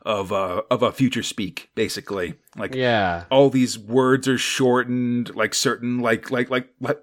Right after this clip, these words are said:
Speaker 1: like, verbs start to go missing and stuff like that, you know.
Speaker 2: Which I'm
Speaker 1: Like
Speaker 2: okay with. I just, like, it, it was just a weird, like, sudden thing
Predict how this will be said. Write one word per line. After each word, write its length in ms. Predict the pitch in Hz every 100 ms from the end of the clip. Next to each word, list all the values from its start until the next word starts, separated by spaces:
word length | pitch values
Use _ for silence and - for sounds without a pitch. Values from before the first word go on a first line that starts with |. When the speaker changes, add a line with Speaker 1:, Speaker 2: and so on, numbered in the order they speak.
| -
Speaker 1:
like, 180 | 131 110
verbs 500 | 92 120 120 113 -
start 280 | 139 117
to 60 | -
go 140 | 131
missing 520 | 113 120 - 127 117 117
and 180 | 110
stuff 260 | - 120 -
like 200 | 113 -
that, 420 | 117 107 104 -
you 140 | 113 104
know. 180 | 90 165
Speaker 2:
Which 180 | 294 -
I'm 120 | 339
Speaker 1:
Like 160 | 277 180
Speaker 2:
okay 220 | 147 107
with. 280 | 90 87 92
I 100 | 135
just, 260 | 151 143 -
like, 220 | 131 104
it, 280 | 131 123 -
it 120 | 127 127
was 180 | 123
just 180 | - -
a 80 | 123
weird, 580 | 90 110 117 110 101 87 _ _ _ _
like, 360 | 104 90 - -
sudden 960 | - - - - 123 95 87 90 82 76 -
thing 560 | - - 90 80 78